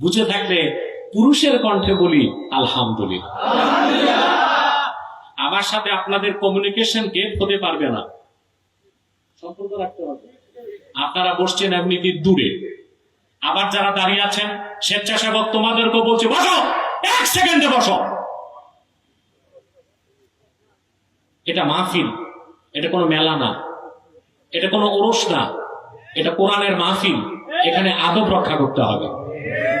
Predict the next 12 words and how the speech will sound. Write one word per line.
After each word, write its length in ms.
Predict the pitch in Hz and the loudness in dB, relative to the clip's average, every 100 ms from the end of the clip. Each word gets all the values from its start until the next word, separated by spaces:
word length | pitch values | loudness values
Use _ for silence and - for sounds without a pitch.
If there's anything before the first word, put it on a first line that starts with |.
| 640 554 - 359 269 262 - 339 349 - - _ _ _ _ _ _ - 175 208 220 220 214 - 214 202 196 196 202 156 - - _ - - 311 311 - 381 170 - _ _ _ 151 - - - _ - - - - - - - - - - - - - - | -4 -6 -12 -14 -16 -18 -20 -20 -20 -20 -20 _ _ _ _ _ _ -16 -10 -8 -6 -4 -6 -8 -10 -10 -10 -10 -10 -12 -16 -20 _ -20 -20 -20 -18 -18 -20 -20 -20 _ _ _ -20 -16 -16 -18 _ -20 -20 -20 -18 -18 -18 -18 -18 -16 -14 -12 -10 -10 -4
সম্মানিত 500 | - 226 220 214 202 | 0 2 2 2 2
সুধী, 320 | 202 214 196 | 2 2 2
আল্লাহ 400 | 202 185 220 233 | 2 0 0 2
তো 100 | 240 | 2
দয়া 260 | 196 202 208 | 2 2 2
করছেন 360 | 196 - 196 | 0 2 2
আমাদেরকে, 480 | 185 180 175 - 180 | 4 2 0 0 0
দুপুরবেলা 640 | 170 226 233 226 214 214 202 | 4 4 4 4 2 0 0
মাহফিল 420 | 190 202 214 190 | 0 0 0 2
করছেন 380 | 196 202 226 226 | 0 2 2 2
আগে 180 | 240 | 2
কখনো? 320 | 240 247 262 | 2 2 2